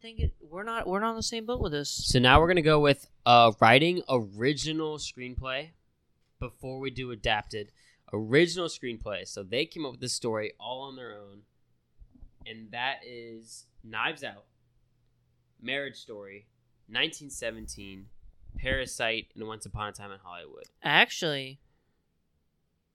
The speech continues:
Speaker 2: What?
Speaker 1: there's two nominations for Parasite and two nominations for nineteen seventeen in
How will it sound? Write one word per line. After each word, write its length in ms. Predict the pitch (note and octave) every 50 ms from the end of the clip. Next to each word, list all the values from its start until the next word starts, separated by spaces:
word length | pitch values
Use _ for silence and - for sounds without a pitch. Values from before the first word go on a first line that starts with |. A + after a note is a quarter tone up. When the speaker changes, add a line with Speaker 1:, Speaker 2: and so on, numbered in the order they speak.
| _ _ _
Speaker 2:
What? 180 | - F2 - - _ _ _ _ _ _ _ _ _ _ _ _ _ _ _ _ _ - _ _ _ _ - - _ _ _ -
Speaker 1:
there's 280 | E3 D#3+ D3+ C#3+ - -
two 220 | - G#3 A#3 C4+
nominations 560 | C#4 A#3+ G3 F3 D#3+ D3+ C#3 - - D3 C3
for 140 | - - C#3
Parasite 640 | - D3+ C#3 C3 A#2+ - - C#3 C3 B2+ C3 C3+ - _ - - - - _ _ _ - _ _ _ _ _ -
and 200 | - D3+ C3+ B2+
two 160 | - - F3 F3
nominations 560 | E3+ E3 D#3+ D#3 D#3 D#3 D3 - E3 D3 -
for 120 | - D3
nineteen 300 | C#3 C#3 C3 - - C#3 B2+
seventeen 460 | - D#3+ D#3+ D#3+ D3 - - - - _ _ _ _ _ _ _ _ _ _ _ _ _ _ _ _ _ _ _ _ -
in 460 | - E3+ E3 D#3+ D#3+ D#3 D3 C#3+